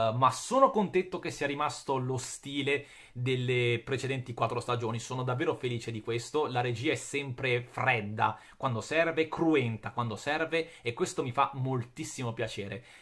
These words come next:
E, mm, le musiche ovviamente di Mokadelic sono assolutamente brillanti, eh, alcune di esse ci sono dalla prima stagione e ve lo consiglio assolutamente, le musiche sono qualcosa di spettacolare per un, eh, crime drama come questo.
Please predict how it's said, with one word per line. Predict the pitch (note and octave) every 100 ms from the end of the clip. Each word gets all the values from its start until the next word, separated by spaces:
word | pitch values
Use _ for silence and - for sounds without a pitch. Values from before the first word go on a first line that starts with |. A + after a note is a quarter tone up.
| - -
E, | D3 D3 C#3 C#3 C3+ C3+
mm, | C3
le | C3 C#3+
musiche | E3+ D3 A#2+ C3
ovviamente | C3+ C#3 A#2+
di | A#2+
Mokadelic | A#2 B2+ C3 B2 A2+ A2+
sono | - A2+
assolutamente | A2 A#2+ A2+ A#2 A#2+ A#2 G#2+
brillanti, | A2+ A#2+ A2+ G#2 G#2+ C#3 D#3 - - -
eh, | -
alcune | E3+ A#2+ A#2+ D3+
di | C3
esse | D3+ D3+
ci | A#2+
sono | A#2 C3+
dalla | A#2
prima | A2+ A#2+
stagione | - A2 C#3 A#2+ A2+
e |
ve | A2+
lo | A#2+
consiglio | A#2 A2 B2+
assolutamente, | A#2 A2+ A2 B2+ A#2+ G#2+
le | G#2+
musiche | B2 B2 G#2+
sono | G#2+ A#2
qualcosa | A2 G#2+ B2 A2
di | A2
spettacolare | G#2 A#2 - A#2 C3+ G2+ G#2 G#2
per | A#2
un, | A2+ A2
eh, | G#2+ G#2 G2+ - - - - G#2 G2
crime | - C#3+ B2+
drama | A#2 A#2+ A2
come | G2 A2+
questo. | - G#2 - - D3